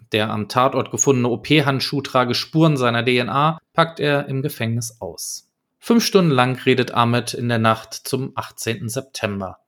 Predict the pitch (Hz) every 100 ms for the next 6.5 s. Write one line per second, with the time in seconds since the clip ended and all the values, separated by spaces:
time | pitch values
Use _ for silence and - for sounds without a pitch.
0 | _ - 175 160 143 147 135 135 113 -
1 | 127 131 - 101 98 92 95 - - -
2 | - 113 - 156 135 143 139 - 143 139
3 | 135 139 160 - 160 156 160 - - 165
4 | 180 - 165 156 151 139 - 143 139 139
5 | 135 139 127 123 - - 135 - - -
6 | - - - - -